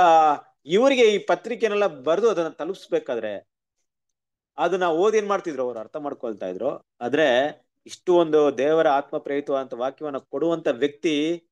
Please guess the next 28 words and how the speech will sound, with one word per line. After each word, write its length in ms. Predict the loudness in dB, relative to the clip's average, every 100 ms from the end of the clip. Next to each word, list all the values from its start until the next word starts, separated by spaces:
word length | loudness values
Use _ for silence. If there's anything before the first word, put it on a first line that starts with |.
| _ _ _
ಸುಖಭೋಗವಾಗ್ಲಿ, 920 | -10 -6 0 0 0 -2 -2 -2 -4 -4 -6 -12 _
ಒಳ್ಳೆ 240 | -10 -6 -6
ಒಂದು 160 | -6
ಆರಾಮ 460 | -4 0 2 2 0
ಜೀವನವಾಗ್ಲಿ, 720 | -2 -4 -4 -6 -6 -4 -4 -4 -8 _ _ _ _
ಇಲ್ಲ 140 | -2 2 2 2 0 -2 -6 _ _ _ -8
ಸಾಮಾನ್ಯ 480 | -4 -2 0 0
ಒಂದು 220 | 0 0 -2
ಜೀವನದಲ್ಲೂ 460 | -2 -2 -2 -2
ಕೂಡ 120 | -2
ಇಲ್ಲ. 220 | -4 -4 -8
ಅವರು 240 | -10 -16 _ _ _ _ _
ಸೆರೆಮನೆ 280 | -12 -8 -8
ಅಂದಾಗ 280 | -6 -4 -4
ತುಂಬಾ 260 | -8 -12
ಕಷ್ಟ 260 | -12 -12 -8
ಇದೆ 180 | -6 -6
ಕ್ರಿಸ್ತನಲ್ಲಿ 380 | -10 -14 -14 -12
ಪ್ರೀತಿಯ 260 | -10 -10
ಸಹೋದರರೇ. 420 | -6 -6 -4 2
ಆಗಿನ 300 | 2 4 2
ಕಾಲದಲ್ಲಿ 440 | 2 2 4 4 2 0 _ _ _ _ -6
ಒಂದೊತ್ತು 360 | -2 -2 -2
ಊಟ 260 | 0 0 2 4 4 0 -6
ಸರಿಯಾಗಿ 280 | -10 -8 -8
ನಿದ್ದೆ 280 | -6 0 0
ಇರ್ತಾ 200 | 0 -4
ಇರ್ಲಿಲ್ಲ, 280 | -4 -4